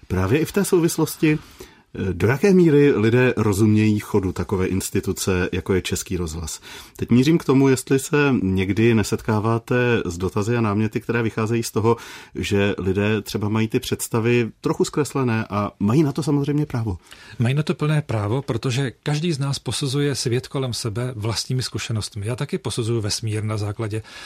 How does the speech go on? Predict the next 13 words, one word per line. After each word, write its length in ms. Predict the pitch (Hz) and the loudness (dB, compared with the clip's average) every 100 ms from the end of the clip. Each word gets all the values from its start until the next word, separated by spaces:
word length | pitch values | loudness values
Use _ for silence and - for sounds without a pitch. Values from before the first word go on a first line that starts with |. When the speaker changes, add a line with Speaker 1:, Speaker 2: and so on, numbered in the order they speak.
| - 104 | -14 -6
Speaker 2:
vlastních 420 | 113 - 123 101 | -4 -4 -4 -4
naprosto 420 | 104 113 - 117 | -4 -6 -4 -4
diletantských 800 | 113 117 107 113 - - 110 - | -2 -4 -4 -6 -6 -8 -10 -10
zkušeností 760 | - - 123 135 117 - 127 - | -14 -6 -2 0 -2 -4 -8 -6
člověka, 340 | - 117 117 | -6 -4 -4
který 240 | 107 117 120 | -4 -4 -2
prolézal 680 | 139 120 117 120 120 123 113 - - - 113 | -2 -2 0 0 -2 -4 -6 -12 -20 -10 -8
ve 60 | |
fyzice 480 | - 143 123 - 135 | -2 0 0 0 -2
a 40 | |
v 40 | 113 | -2
jiných 140 | 123 | -4
předmětech 480 | - 110 117 120 | -4 -4 -2 -4